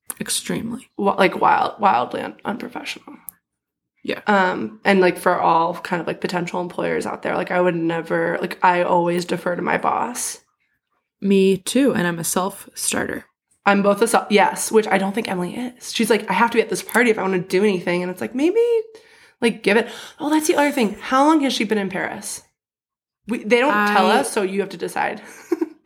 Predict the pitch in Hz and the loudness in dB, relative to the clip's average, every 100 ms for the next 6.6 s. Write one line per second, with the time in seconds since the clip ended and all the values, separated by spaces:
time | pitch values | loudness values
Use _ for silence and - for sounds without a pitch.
0 | _ _ _ _ _ _ _ 220 247 233 | _ _ _ _ _ _ _ 0 2 4
1 | 220 269 294 302 311 277 185 170 196 220 | 4 2 0 -2 2 2 0 -2 0 0
2 | 214 202 196 196 - 185 - 208 208 208 | 0 0 0 -2 -2 -4 -4 -2 2 2
3 | 190 170 180 - 202 185 170 185 170 170 | 2 2 0 2 0 0 -2 -2 0 -2
4 | 170 196 185 185 - 247 262 - 196 185 | 0 -2 -2 0 2 4 4 0 0 -2
5 | 165 - 214 - - 220 214 196 185 190 | -2 0 0 0 -2 2 4 4 2 0
6 | 185 - - - - | -4 -6 -12 -14 -16